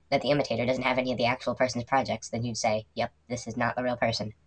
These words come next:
The second reason is that they really like that person, and they want to be like them,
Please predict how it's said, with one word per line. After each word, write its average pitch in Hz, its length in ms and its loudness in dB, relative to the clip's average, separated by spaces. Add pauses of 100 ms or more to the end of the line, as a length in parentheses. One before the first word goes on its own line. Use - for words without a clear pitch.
(280)
The 151 60 -2
second 175 260 0
reason 160 340 -2
is - 80 -2
that 139 100 6
they 131 140 4
really 139 180 4
like 123 240 0
that 113 180 -2
person, 123 380 -4 (160)
and 127 140 -4
they 127 40 0
want 123 200 -2
to 117 80 -6
be 123 160 -2
like 107 180 -4
them, 113 240 -8